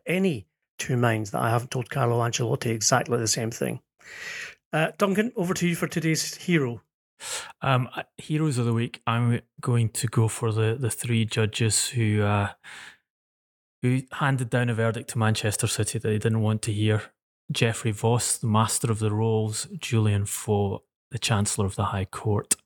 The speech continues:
Speaker 2: and Lord Justice Males. Um, various things they said during the, uh, decision, which was published last week.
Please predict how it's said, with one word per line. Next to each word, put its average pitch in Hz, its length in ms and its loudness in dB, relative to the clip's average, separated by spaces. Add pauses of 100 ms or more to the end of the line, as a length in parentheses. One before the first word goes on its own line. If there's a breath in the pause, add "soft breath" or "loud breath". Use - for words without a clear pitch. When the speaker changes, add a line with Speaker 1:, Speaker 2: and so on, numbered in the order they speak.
(260)
Speaker 2:
and 104 180 -2
Lord 101 420 0 (120)
Justice - 500 -4
Males. 110 540 0 (600 loud breath)
Um, 104 640 2 (500)
various 123 500 0
things 104 280 0
they 110 80 2
said 104 420 0 (220)
during 104 580 0 (580 loud breath)
the, 104 520 0 (420)
uh, 104 300 -2 (280)
decision, 131 540 2
which - 280 -4
was 101 140 -4
published - 640 -2
last 107 340 0
week. - 360 2